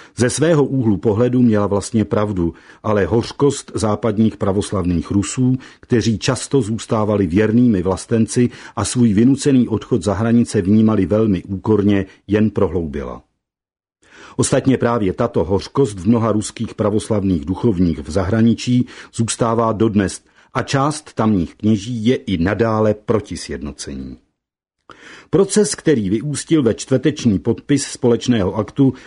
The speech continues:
byl proto dlouhý a nelehký. Po počátečních váhavých pokusech o sblížení přišel se zřejmě rozhodující iniciativou Vladimír Putin,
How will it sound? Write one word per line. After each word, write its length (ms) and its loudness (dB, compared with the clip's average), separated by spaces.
byl 160 4
proto 300 0
dlouhý 500 0
a 120 -2
nelehký. 680 -2
Po 120 -2
počátečních 840 -2
váhavých 500 -2
pokusech 580 -4
o 60 0
sblížení 640 2
přišel 580 0
se 180 -6
zřejmě 440 0
rozhodující 720 0
iniciativou 800 0
Vladimír 440 2
Putin, 440 -2